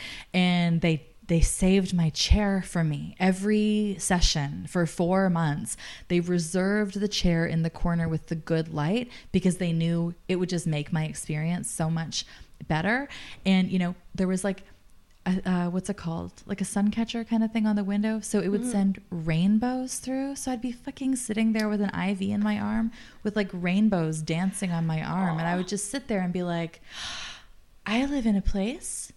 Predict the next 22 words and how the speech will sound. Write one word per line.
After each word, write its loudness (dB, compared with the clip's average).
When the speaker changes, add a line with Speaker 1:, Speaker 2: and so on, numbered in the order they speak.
Speaker 1:
where 2
I'm 4
not, 2
like, -2
I've 0
already 2
paid 2
for -2
this. -8
Like, 0
my 2
taxes -6
have 0
enabled 0
me 2
to -2
pay -4
for -4
this. -6
I'm 2
Speaker 2:
Yeah. -4
Speaker 1:
fine." 4